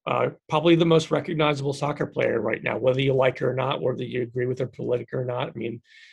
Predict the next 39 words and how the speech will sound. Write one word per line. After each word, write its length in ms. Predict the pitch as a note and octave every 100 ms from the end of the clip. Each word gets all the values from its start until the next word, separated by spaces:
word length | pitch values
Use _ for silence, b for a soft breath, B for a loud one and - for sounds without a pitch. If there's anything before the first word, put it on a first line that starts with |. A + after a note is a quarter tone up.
| b b
she 220 | - D#3+
never 200 | D#3 D3
set 220 | C#3 D3
out 220 | C#3 C#3 -
to 80 |
be, 600 | F#3 B2+ B2 A#2+ A#2 A2 - _
at 80 | -
least 220 | E3 E3
from 100 | -
what 140 | C#3+ B2+
she 100 | C#3
tells 300 | D#3 C#3 B2+
me 80 | B2
in 80 |
the 40 | A#2
beginning, 460 | A#2+ C#3+ D3 A#2+
like, 160 | B2 B2
she 140 | -
never 160 | D3 C#3
set 180 | C3+ C3+
out 160 | B2
to 60 | C3
be, 180 | B2+ B2
like, 160 | A#2
an 80 | -
icon 580 | B2 B2 - A#2+ A#2 A2+ -
or 420 | B2 A#2+ A#2+ A2+ _ _ _ _ _
the 100 | D#3
Golden 440 | C#3 D3+ D3+ C#3+ B2+
Boot 280 | C#3+ D3
winner 360 | B2+ A#2+ A#2+ A#2+
in 80 | A#2
the 60 |
twenty 260 | A2+ C#3 A#2+
nineteen 400 | B2 B2 - A#2+
World 240 | A2+ A#2
Cup 260 | - C#3 -
season. 400 | - A2 A#2 A#2+
But, 220 | - -